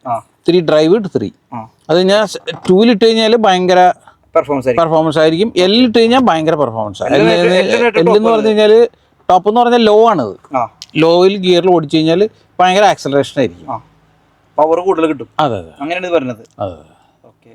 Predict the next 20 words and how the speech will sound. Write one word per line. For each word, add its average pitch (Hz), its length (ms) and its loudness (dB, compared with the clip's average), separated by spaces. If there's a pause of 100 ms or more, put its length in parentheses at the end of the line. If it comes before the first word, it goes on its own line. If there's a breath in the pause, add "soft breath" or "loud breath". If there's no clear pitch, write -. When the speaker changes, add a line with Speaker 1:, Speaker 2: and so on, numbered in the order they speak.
(140)
Speaker 1:
പിന്നെ 147 180 -6
നമുക്ക് 165 300 -4
ഇതൊക്കെ 180 640 -2
ബാറ്ററി, 170 580 -2
നമുക്ക് 156 220 -8
ഫോൺ 160 220 0
ചാർജ് 156 220 0
ചെയ്യാനുള്ള 147 260 -4
Speaker 2:
ആ, 196 80 2
Speaker 1:
ഓപ്ഷൻ 165 100 -2
Speaker 2:
ഫോൺ 175 180 -2
ചാർജ് 165 240 -2
ചെയ്യാൻ 165 200 0
രണ്ടെണ്ണം 143 340 -2
ഉണ്ട്. 127 100 -6
Speaker 1:
രണ്ടെണ്ണം 131 360 -2
ഉണ്ട്. 107 120 -18
Speaker 2:
രണ്ടെണ്ണം 120 180 -12
ഉണ്ട്. - 260 -20
Speaker 1:
ഓക്കെ. - 300 -20